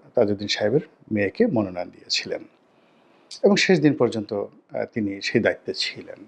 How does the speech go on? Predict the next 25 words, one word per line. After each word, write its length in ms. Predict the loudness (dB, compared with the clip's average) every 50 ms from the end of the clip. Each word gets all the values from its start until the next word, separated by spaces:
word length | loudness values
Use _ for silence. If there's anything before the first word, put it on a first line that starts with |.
| _ -2
তো 80 | -2 0
এটা 220 | 2 2 4 4 4
হয় 140 | 4 2 2
কি 140 | 2 0
যে 160 | 2 2 2 2
বিতর্ক 420 | 2 2 2 4 4 4 2 0
করা 280 | 0 -2 -4 -6 -6 -8
যায়, 260 | -4 -2 0 0 -2 -4 _ _ _ _ _ _ _ _ _ _ _ _ _ _ _ _ _ _
কিন্তু, 500 | 2 2 4 4 4 4 4 2 0 -4 -6
আহ, 540 | -4 -4 -2 -2 -2 -4 -4 -4 -6 -8 -10 -12 -12
সীমাবদ্ধতা 1120 | -8 -2 2 4 6 6 6 6 4 2 0 0 -2 -4 -2 -2 0 0 0 -2 -2 -4 -8 _ _ _ _ _ _ _ -8 -4 -2
দেখতে 280 | 0 -2 -2 -2 -8 -10 -8 -8
হবে। 180 | -10 -10 -14 -20 -20 _ _ _ _ _ _ _ _ _ _ _ _ _ _ _ _ 0
আমি 480 | 4 6 6 6 6 4 2 0 -4 -8 _ _ _ _ 0
অমুকের 380 | 2 4 4 4 4 2 2 2 0 -2
পুত্র, 460 | -4 -4 -4 _ -2 0 2 2 2
অমুকের 340 | 2 2 0 0 0 0 0
কন্যা, 520 | 0 0 0 0 0 -2 -2 -2 -4 -6 -10 _ _ _ _ _ 0
it's 240 | 0 2 2 2 2
okay, 240 | 2 0 -6 -12 -12 -16 -20 _ _ _ _ -4
কিন্তু 320 | 0 2 2 2 2 0 -4 _ _ _ _ _ _ _
রাজনৈতিকভাবে 1040 | 0 4 4 4 4 2 -2 -4 0 0 0 0 0 0 2 2 4 4 4 4 4
মন্ত্রী 400 | 2 2 2 2 2 0 0 -2
হওয়ার 300 | 0 2 2 2 2 2
জন্য, 500 | 0 -2 -2 0 0 2 2 0 0 -2